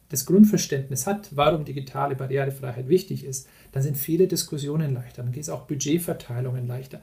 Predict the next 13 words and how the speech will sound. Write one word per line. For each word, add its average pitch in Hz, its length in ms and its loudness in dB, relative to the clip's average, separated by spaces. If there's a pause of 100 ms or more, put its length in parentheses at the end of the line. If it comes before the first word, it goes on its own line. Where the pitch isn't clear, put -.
(220)
Das - 100 -8
heißt 165 200 2
nicht, 202 180 2
dass 156 160 2
sie 139 60 -4
dann 131 240 2 (380)
nicht 147 180 -4
trotzdem 175 360 4
die 143 80 -2
Diskussionen 135 540 2
da 175 200 6
sind, 127 160 0
weil 120 220 -4